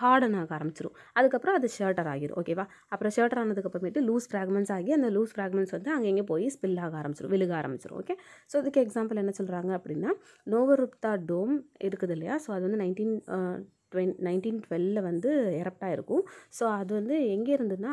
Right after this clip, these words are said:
அலாஸ்கால இருக்கல கட்மாய் மவுண்டன்ல இருந்து உருவானது அப்படின்னு சொல்லி சொல்றாங்க. ஓகேவா? So இது வந்து volcanic இல்லைன்னா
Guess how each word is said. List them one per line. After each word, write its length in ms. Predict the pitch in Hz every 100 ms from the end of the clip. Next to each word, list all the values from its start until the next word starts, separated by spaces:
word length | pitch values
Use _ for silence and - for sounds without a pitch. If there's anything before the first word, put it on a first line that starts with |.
| 214
அலாஸ்கால 480 | 202 262 - 233 202
இருக்கல 220 | 202 262
கட்மாய் 420 | 214 190 226 247
மவுண்டன்ல 480 | 226 196 190 185 175
இருந்து 420 | 165 196 269 277
உருவானது 640 | 196 202 196 196 180 180 165
அப்படின்னு 260 | 190 214
சொல்லி 220 | 208 165 262
சொல்றாங்க. 420 | 214 156 165 151 165
ஓகேவா? 220 | 156 247 - -
So 260 | - - 262
இது 200 | 247 254
வந்து 320 | 240 196 294
volcanic 560 | 311 214 214 220 226 220 - -
இல்லைன்னா 320 | 190 180 226